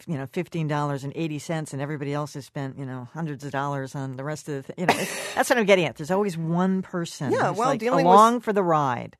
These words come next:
Speaker 2: Yeah. Well, you don't invite them next time.
Speaker 1: <laughs> There you go.
Speaker 2: <laughs>
Speaker 1: Good answer. All right, we're taking your calls today. Robin Abrams is, we're talking about all things vacation related. Eight seven seven, three oh one, eight nine seventy. Eight seven seven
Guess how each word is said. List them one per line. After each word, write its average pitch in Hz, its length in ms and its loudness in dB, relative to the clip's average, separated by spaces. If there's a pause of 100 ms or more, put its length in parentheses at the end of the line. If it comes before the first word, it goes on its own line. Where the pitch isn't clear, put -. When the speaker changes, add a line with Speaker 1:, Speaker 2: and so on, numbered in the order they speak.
(120)
Speaker 2:
Yeah. 427 80 -2 (480)
Well, 233 140 0
you 277 140 -4
don't 220 160 2
invite 175 300 0
them 185 120 -2
next 196 280 -4
time. 131 240 -6 (100)
Speaker 1:
<laughs> - 80 -10
There 226 220 6
you 214 100 8
go. 165 260 8
Speaker 2:
<laughs> - 20 4
Speaker 1:
Good 254 580 4
answer. 156 400 -4 (100)
All - 60 -10 (200)
right, 233 120 6
we're 247 80 8
taking 247 200 2
your 233 120 6
calls 233 320 2
today. 165 340 2 (140)
Robin 165 340 0
Abrams 165 560 -6
is, 139 220 -16 (160)
we're 190 640 -8
talking 240 180 -4
about 175 160 0
all 226 180 2
things 180 320 -4
vacation 151 540 -4
related. 127 460 -8 (280)
Eight 190 140 0
seven 170 300 0
seven, 160 360 0
three 208 300 0
oh 170 80 4
one, 160 400 -2
eight 202 180 0
nine 147 220 0
seventy. 147 500 -4 (280)
Eight 220 160 0
seven 156 280 0
seven 156 480 -4